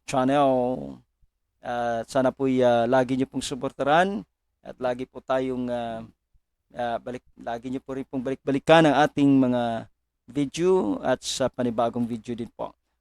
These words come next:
Huwag niyong kaligtaan mag-like, mag-comment, at mag-subscribe, lalo na po. At pakiclick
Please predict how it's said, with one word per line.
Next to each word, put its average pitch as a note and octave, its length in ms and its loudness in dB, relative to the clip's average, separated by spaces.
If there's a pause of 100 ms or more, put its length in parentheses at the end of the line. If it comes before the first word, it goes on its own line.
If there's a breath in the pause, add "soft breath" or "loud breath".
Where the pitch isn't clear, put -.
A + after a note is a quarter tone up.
(120)
Huwag D3+ 160 8
niyong E3 160 0
kaligtaan E3 640 2
mag-like, C3 640 2
mag-comment, C#3 720 0
at - 80 -8
mag-subscribe, F#3+ 880 4
lalo C#3 240 4
na C3 80 -2
po. A2+ 240 -4 (400)
At A#2+ 240 -6
pakiclick C3 400 -10